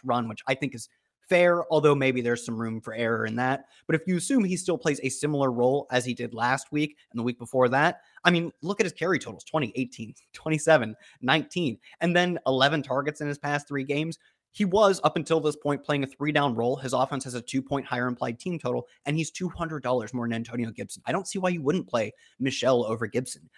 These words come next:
Elijah Mitchell, I believe, is six K as well. He is a two-point lower implied team total, but his team is just better at running the football, and is a, I still think, probably a better overall offense in terms of the ceiling they provide for a player like Elijah Mitchell. So, to me, A-, Antonio Gibson,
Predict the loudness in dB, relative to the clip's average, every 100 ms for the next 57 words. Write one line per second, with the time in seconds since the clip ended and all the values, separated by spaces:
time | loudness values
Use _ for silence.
0 | -8 4 4 6 0 -2 -4 -2 -2 -2
1 | -6 -6 -8 -4 0 0 0 4 4 2
2 | -6 _ -2 0 2 2 2 -4 -6 0
3 | 2 2 2 4 4 2 -2 -2 0 0
4 | -2 -6 -4 -2 -4 -4 -6 _ -2 0
5 | -2 -2 -4 -2 -2 -2 -2 -2 -2 -4
6 | -4 -6 -4 -4 -4 -6 -10 -10 0 0
7 | 0 -2 0 0 0 -2 2 2 2 0
8 | 0 2 4 2 0 -10 -8 -8 -8 -10
9 | -4 -2 0 -2 -6 -10 -6 -4 -6 -12
10 | _ -4 2 2 2 0 0 -4 -4 -4
11 | -4 -8 -14 -16 -4 2 2 0 -6 _
12 | 0 4 4 2 -2 -4 -2 4 6 6
13 | 4 2 2 0